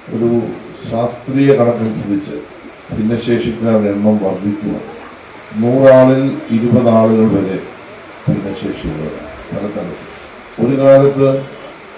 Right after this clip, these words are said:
ചെയ്ത പാപത്തിൻ്റെ പരിണിത ഫലമാണ് തനിക്കുണ്ടായ കുട്ടി എന്ന് വിശ്വസിച്ചു വീടിൻ്റെ ഏതെങ്കിലും ഒരു മൂലയിൽ തള്ളിവിടുകയോ ഏതെങ്കിലും ഒരു സ്ഥാപനത്തിൻ്റെ മൂലയിലേക്ക് ഒതുക്കപ്പെടുകയോ ചെയ്യുക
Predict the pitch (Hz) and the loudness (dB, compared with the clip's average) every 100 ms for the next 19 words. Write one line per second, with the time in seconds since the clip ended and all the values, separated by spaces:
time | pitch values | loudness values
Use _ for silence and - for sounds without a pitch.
0 | - 123 135 147 135 127 127 123 120 117 | -2 2 4 6 8 8 8 4 0 -2
1 | 110 110 107 - - - - 110 113 127 | -2 -4 -6 -10 -18 -20 -2 2 4 2
2 | 131 127 113 107 104 95 95 95 - 640 | 2 4 4 4 0 -2 -6 -10 -12 -12
3 | - - - - - - - 107 101 107 | -10 -10 -12 -14 -12 -14 -6 -2 -2 0
4 | 110 107 107 104 101 - 104 98 95 87 | 2 6 8 6 0 -4 -2 -2 -4 -8
5 | - 85 - - 107 - - - - - | -6 -8 -10 -14 -16 -18 -20 -20 -20 -20
6 | - 110 120 131 131 131 127 139 147 143 | -12 0 2 2 2 4 6 6 4 4
7 | 139 135 131 123 120 120 127 127 123 - | 4 4 2 2 2 4 4 2 0 -8
8 | - - - - 107 113 117 104 101 95 | -18 -20 -20 0 2 4 2 2 0 -2
9 | - - - - - 107 123 139 156 147 | -6 -14 -20 -20 -10 0 4 4 4 4
10 | 147 143 143 147 143 - - - - - | 4 6 6 4 2 -2 -12 -16 -18 -18
11 | - 110 120 127 131 127 135 127 120 113 | -2 4 6 6 4 2 0 0 0 0
12 | 113 113 110 107 101 104 110 104 107 101 | 0 2 2 0 -4 -4 -4 -2 0 -2
13 | 98 90 87 82 | -4 -6 -6 -6